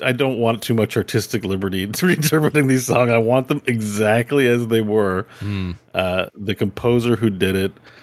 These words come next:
Speaker 1: it, he was on wonderful drugs or had a wonderful spirit come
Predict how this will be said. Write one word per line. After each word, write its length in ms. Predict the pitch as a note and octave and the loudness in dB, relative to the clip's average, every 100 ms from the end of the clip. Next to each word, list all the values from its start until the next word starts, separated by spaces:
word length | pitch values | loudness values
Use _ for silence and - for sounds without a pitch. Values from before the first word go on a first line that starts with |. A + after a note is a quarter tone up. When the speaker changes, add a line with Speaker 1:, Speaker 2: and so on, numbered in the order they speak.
| - _ _ _ - - | -20 _ _ _ -14 -12
Speaker 1:
it, 200 | - - A#2+ E3 G3 | -12 -14 -16 -18 -16
he 140 | - A2+ | -6 -6
was 520 | G#2 G#2 G2 - - | -4 -6 -6 -8 -6
on 240 | G#2+ F#2+ F#2 | -4 -4 0
wonderful 440 | G2+ A#2 A#2+ B2 | 2 4 4 2
drugs 580 | G#2+ G#2 G#2 G#2 G#2+ - | 2 4 4 4 0 -6
or 160 | - F#2+ | -6 -2
had 160 | G2 | 0
a 80 | F#2 | 0
wonderful 480 | F2+ G2+ G#2+ - G#2 | 0 2 2 2 0
spirit 540 | - - A2 G2+ G2 | 0 -2 0 2 -2
come 280 | - G2 F#2+ | -2 -2 -2